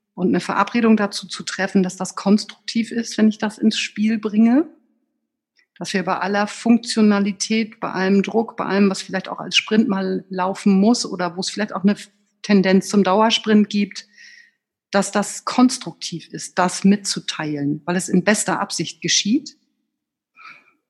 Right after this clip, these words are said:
Und eine Möglichkeit kann sein, um es regelmäßig zu etablieren, wirklich ein Zeitfenster dafür zu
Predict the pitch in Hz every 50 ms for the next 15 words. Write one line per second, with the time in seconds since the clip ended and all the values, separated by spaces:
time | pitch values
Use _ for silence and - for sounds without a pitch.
0 | _ _ _ _ _ _ _ _ _ _ 196 196 208 - - 196 202 214 226 226
1 | 226 220 220 220 220 202 - - - 202 202 196 - - - - 202 214 214 202
2 | 208 208 202 202 190 190 190 185 - - 208 208 208 208 202 202 196 - 202 -
3 | - - 180 - - 185 185 175 175 180 185 185 190 175 190 - 196 - - -
4 | 190 - - 185 202 202 202 - - 190 185 185 - 175 160 170 165 160 - -
5 | 175 160 - - - 180 170 165 160 160 160 170 -